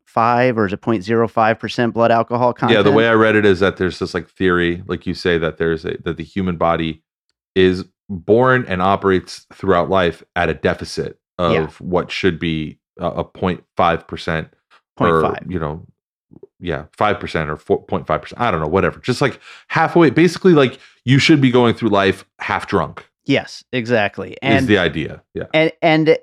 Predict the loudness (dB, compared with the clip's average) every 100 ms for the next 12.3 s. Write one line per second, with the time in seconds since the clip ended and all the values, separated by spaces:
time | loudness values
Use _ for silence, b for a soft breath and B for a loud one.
0 | _ _ _ 0 2 2 2 2 2 2
1 | 2 0 2 0 0 0 2 2 0 2
2 | 4 2 2 -2 2 4 6 6 4 2
3 | 2 2 0 -4 0 2 2 2 4 4
4 | 4 -2 -6 -10 -14 -2 -2 -2 -6 0
5 | 0 2 0 2 2 2 -2 -2 0 0
6 | -2 -2 0 -2 -4 -8 -4 2 4 4
7 | 4 4 2 0 -4 -4 -2 4 6 6
8 | 2 B B B 2 4 4 0 -10 -10
9 | 0 0 0 0 0 4 4 6 6 6
10 | 4 2 2 2 2 2 2 2 -2 -4
11 | -6 -2 -2 -4 -6 -2 0 0 -2 -4
12 | 0 2 0